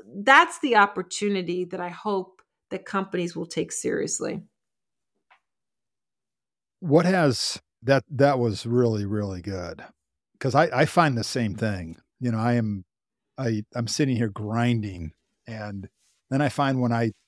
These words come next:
Speaker 2: finally step away, which is hard to do because I, I want, I have this thought that, "Hey, if I continue to grind, it'll be better." And when I come back, and then it just automatically, you know, if I'm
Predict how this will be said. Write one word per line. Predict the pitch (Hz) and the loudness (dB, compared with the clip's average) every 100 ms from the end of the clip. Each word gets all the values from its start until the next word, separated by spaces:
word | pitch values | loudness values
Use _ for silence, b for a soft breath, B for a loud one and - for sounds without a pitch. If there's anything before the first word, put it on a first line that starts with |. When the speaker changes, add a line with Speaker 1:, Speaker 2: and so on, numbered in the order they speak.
| _ | _
Speaker 2:
finally | - 139 147 120 104 | -6 -4 -2 -4 -6
step | - - - 135 - | -8 -8 -4 -4 -2
away, | 98 120 131 101 113 | -2 2 4 2 -2
which | 143 113 | -6 -6
is | 117 | 0
hard | 170 156 | 2 0
to | |
do | 123 214 | -2 -2
because | 135 120 117 | -2 0 0
I, | 117 113 - | 0 -2 -8
I | 113 | -6
want, | 110 120 | -2 -2
I | 117 117 - _ - | -4 -8 -10 _ -10
have | 120 107 | -8 -6
this | 107 | -6
thought | - 113 117 | 0 0 0
that, | 117 107 | -4 -2
"Hey, | 127 | 0
if | 117 | 0
I | 98 | -4
continue | 107 - 117 107 | -10 -6 -6 -4
to | |
grind, | 104 101 120 123 | -6 -4 -2 0
it'll | 117 | 0
be | 110 | 0
better." | 110 156 92 | -2 -4 -6
And | 90 _ _ _ _ _ | -8 _ _ _ _ _
when | 127 | 0
I | 170 | 0
come | 170 123 | 0 0
back, | 120 165 113 117 | 2 0 0 0
and | 117 | 2
then | 131 | 2
it | 120 | 2
just | 123 - - _ | -2 -6 -12 _
automatically, | 120 131 107 120 165 170 175 180 - _ _ _ _ - | 0 0 0 -2 -4 -4 -2 -4 -8 _ _ _ _ -6
you | 123 | -2
know, | 123 | 0
if | 120 | 0
I'm | 107 104 101 | -2 -2 -4